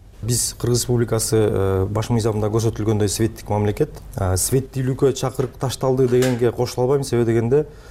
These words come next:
эки аял алууну, мисалы, мыйзам чегинде деле мыйзамдаштырса болот. Ал башка маселе.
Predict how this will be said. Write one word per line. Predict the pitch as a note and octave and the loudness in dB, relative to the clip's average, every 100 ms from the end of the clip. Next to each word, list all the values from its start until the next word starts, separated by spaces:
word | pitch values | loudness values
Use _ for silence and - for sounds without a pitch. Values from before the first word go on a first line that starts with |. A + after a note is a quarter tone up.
| - - | -14 -8
эки | F#2 A#2+ B2 | 0 0 2
аял | C3+ C3+ B2+ | 2 2 2
алууну, | C3+ C#3 D#3+ | 2 0 0
мисалы, | D3 A#2+ B2 C3+ A#2+ | -2 0 2 2 2
мыйзам | G2 A2 B2 C#3+ B2+ | 0 0 2 2 2
чегинде | C#3 B2+ C3 | 0 2 2
деле | A#2 B2 E3 - | 2 2 2 0
мыйзамдаштырса | G#2+ A2+ C3 B2 B2 A#2+ A2 | -4 0 0 0 -4 -4 -2
болот. | G#2 D3+ - - - - | 0 0 0 -10 -20 -12
Ал | - F#2+ | -4 -4
башка | F#2+ F#2+ - | -2 -4 -2
маселе. | A2 A2 D3+ | -2 0 -2